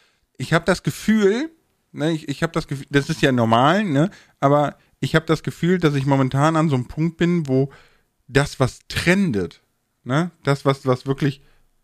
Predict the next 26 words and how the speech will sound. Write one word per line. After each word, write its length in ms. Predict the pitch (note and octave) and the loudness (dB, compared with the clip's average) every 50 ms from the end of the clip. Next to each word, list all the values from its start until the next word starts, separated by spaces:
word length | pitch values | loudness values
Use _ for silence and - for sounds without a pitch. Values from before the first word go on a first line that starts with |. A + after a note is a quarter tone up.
| _ _ _ _ _ _ _ _ _ | _ _ _ _ _ _ _ _ _
das 260 | - B2+ D3+ - - | -2 -2 -2 -2 -4
Ding 320 | - D#3+ F#3 A3+ B3 G3+ - | 0 2 2 2 2 -2 0
ist, 480 | C#3 C#3 E3 G#3 - - - - _ _ _ _ _ _ _ _ _ _ _ _ _ _ _ _ _ _ _ _ _ _ _ _ _ _ _ | 2 2 2 2 -2 -8 -20 -20 _ _ _ _ _ _ _ _ _ _ _ _ _ _ _ _ _ _ _ _ _ _ _ _ _ _ _
man 220 | - C3 C3 C3+ C3+ | -2 0 2 2 2
mir 320 | C3+ C#3 D3+ E3 F#3+ G#3 | 2 4 4 4 4 4
nicht 200 | G3+ F#3 E3 - | 2 0 0 0
mehr 140 | D#3 D3 D3 | 0 0 0
verkaufen 460 | - D#3+ - - B2+ A#2 A2 A#2 G2+ | -2 -4 -2 0 0 0 0 -2 -4
kann. 160 | F#2+ G2 F#2+ | -6 -4 -2
Also 180 | G#2+ A#2 A#2+ C3+ | -2 -2 0 0
nicht, 220 | D3+ F3 E3+ - _ _ _ _ _ - | 0 -2 -2 -4 _ _ _ _ _ -4
nicht 220 | C#3 E3 F3+ - | -2 -2 -2 0
mal 120 | G3 F3+ C#3+ | 0 0 2
als 260 | B2+ B2+ B2 - - | 2 0 -2 -4 -8
Zuschauer, 680 | - - D#3 E3+ - - F3+ F3+ F#3 G3+ G#3+ C4+ D#4+ _ _ _ _ _ _ _ | -6 -4 -4 -4 -4 -4 -2 -2 0 0 0 -2 -4 _ _ _ _ _ _ _
sondern 580 | - A#2+ D3 D#3 F3 F3+ F3+ F3+ F3+ G3 - _ _ _ _ _ _ _ | -6 -2 -2 0 0 0 0 -2 -2 -4 -8 _ _ _ _ _ _ _
ich 440 | - E3+ F#3 - - - D3 C3+ C3 | -4 -4 -4 -4 -6 -12 -10 -4 0
würde 240 | C#3 E3+ F#3+ F3+ - | 2 2 4 2 2
als 220 | C3+ B2+ - - | 0 -2 -6 -6
Creator 500 | - - C3+ C3 C3 C#3 D3+ D#3 E3+ D#3 | -6 -2 0 2 2 2 2 2 2 0
auch 100 | A#2+ - | 0 2
bei 120 | - C#3 | 0 0
diesem 220 | C3 C#3 C3+ D3 C#3+ | 0 0 -2 -4 -4
Spiel 400 | - - - - D3 D#3+ D#3 D3 | -4 -6 -6 -2 0 0 2 0
nicht 240 | D3 D3 - - C#3 | 0 -4 -6 -4 -4
mitmachen. 580 | C#3+ C#3 C#3+ B2+ G#2 F#2+ F#2 G2 E2+ - - | -4 -4 -4 -4 -4 -4 -6 -8 -12 -14 -16